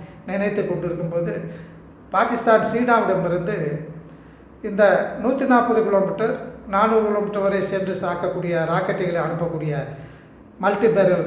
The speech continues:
ராக்கெட் சிஸ்டத்தை அது வைத்துள்ளது நண்பர்களே. அதுவும் எல்லையோரமாக அது தற்போது நிறுத்தியுள்ளது. இந்த நூற்றி நாற்பது, நூற்றி நாற்பது கிலோமீட்டர் வரை சென்று தாக்கக்கூடிய மல்டி பேரல் ராக்கெட் சிஸ்டத்திற்கு ஃபட்டா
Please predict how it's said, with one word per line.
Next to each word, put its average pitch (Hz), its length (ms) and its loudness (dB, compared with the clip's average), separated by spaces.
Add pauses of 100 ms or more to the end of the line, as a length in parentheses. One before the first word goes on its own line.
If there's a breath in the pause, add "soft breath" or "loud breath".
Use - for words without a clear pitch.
ராக்கெட் 185 320 0
சிஸ்டத்தை 165 400 -6
அது 156 180 -2
வைத்துள்ளது 147 400 -6 (100)
நண்பர்களே. 147 400 -8 (140)
அதுவும் 190 400 -2
எல்லையோரமாக 160 560 0
அது 151 140 -4 (100)
தற்போது 151 360 -8 (100)
நிறுத்தியுள்ளது. 151 540 -6 (1300 loud breath)
இந்த 196 140 4 (160)
நூற்றி 226 240 4 (140)
நாற்பது, 202 360 2 (160)
நூற்றி 220 360 2
நாற்பது 190 340 2
கிலோமீட்டர் 208 400 0
வரை 185 140 2 (100)
சென்று 185 180 0 (100)
தாக்கக்கூடிய 175 480 -2 (280)
மல்டி 175 320 -2
பேரல் 165 320 0
ராக்கெட் 165 340 -4
சிஸ்டத்திற்கு 165 520 -8 (560 loud breath)
ஃபட்டா 190 340 0